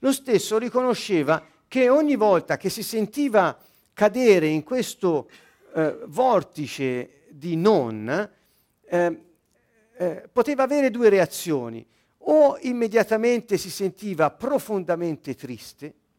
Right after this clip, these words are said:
o prima di raccogliere questo sentimento di tristezza e di sentirselo tutto addosso, eh,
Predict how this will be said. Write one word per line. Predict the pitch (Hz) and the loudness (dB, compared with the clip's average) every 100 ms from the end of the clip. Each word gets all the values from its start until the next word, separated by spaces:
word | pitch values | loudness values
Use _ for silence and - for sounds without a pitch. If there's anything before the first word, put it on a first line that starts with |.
| _ _ _ _ _ - | _ _ _ _ _ 0
o | 311 320 277 - _ _ | 4 6 4 -2 _ _
prima | - 254 320 285 202 156 139 151 | -6 -2 2 2 2 0 -2 -8
di | 190 | -4
raccogliere | 240 214 247 285 254 175 156 139 | -2 -2 -2 -2 -2 -2 -2 0
questo | 208 208 196 | -2 -2 -6
sentimento | - 208 202 220 302 262 208 | -6 -6 -6 -6 -4 -2 -4
di | 185 | -6
tristezza | - 170 - 202 160 - - 113 120 _ _ _ _ | -10 -10 -8 -4 -4 -4 -6 -6 -6 _ _ _ _
e | - 196 214 | 0 2 2
di | 170 | -2
sentirselo | 165 175 156 247 262 - 165 151 | -6 -4 -6 -6 -8 -6 -8 -8
tutto | 220 - | -10 -8
addosso, | 277 233 160 139 - 180 208 _ _ _ _ _ _ _ _ _ _ | -8 -6 -8 -8 -10 -10 -12 _ _ _ _ _ _ _ _ _ _
eh, | 175 156 - | -2 -2 -4